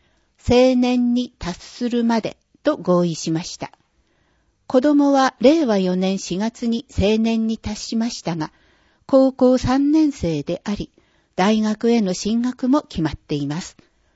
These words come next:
五月から養育費の支払いがありません。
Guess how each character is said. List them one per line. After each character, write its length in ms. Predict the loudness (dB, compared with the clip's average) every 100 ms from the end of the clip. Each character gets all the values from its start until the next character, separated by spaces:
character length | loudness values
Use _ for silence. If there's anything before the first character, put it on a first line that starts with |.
| _ _ _ 4
五 120 | 4
月 260 | 4 -2
か 160 | -6 -2
ら 180 | -2 -2
養 300 | 4 4 4
育 220 | 2 -2
費 180 | -2 -2
の 80 | -4
支 160 | -4 -6
払 320 | -2 0 0
い 100 | -2
が 200 | -4 -6
あ 100 | -8
り 140 | -4 -2
ま 120 | -2
せ 180 | 0
ん。 100 | -2